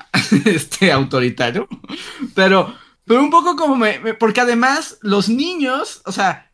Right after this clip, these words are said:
también esto es cierto, los niños de la gente rica sí tienen, o sea, sí son más construidos, ¿no? O sea, les dan más habilidades,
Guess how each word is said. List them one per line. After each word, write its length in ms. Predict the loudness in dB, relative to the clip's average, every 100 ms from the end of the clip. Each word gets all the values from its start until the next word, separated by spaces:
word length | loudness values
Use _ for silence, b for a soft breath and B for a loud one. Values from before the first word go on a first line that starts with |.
| -8
también 260 | -4 -4 -6
esto 180 | -6
es 60 | -8
cierto, 360 | -6 -4 -2 -2
los 180 | 0
niños 240 | 0 -2 -6
de 80 | -4
la 120 | -4
gente 300 | -4 -4 -4
rica 520 | -4 -6 -2 -2 -4
sí 460 | -10 -6 -6 -6 _
tienen, 600 | -2 0 0 -2 -4 -4
o 40 | -4
sea, 120 | -6
sí 140 | -4
son 220 | -4 -2 0
más 220 | -2 -2
construidos, 840 | -4 -4 -4 -4 -2 0 -2 -2
¿no? 120 | -4 -2
O 20 |
sea, 140 | -2
les 140 | -2 0
dan 200 | 0 0
más 240 | -2 0
habilidades, 800 | -2 -2 -4 -2 -2 -2 -4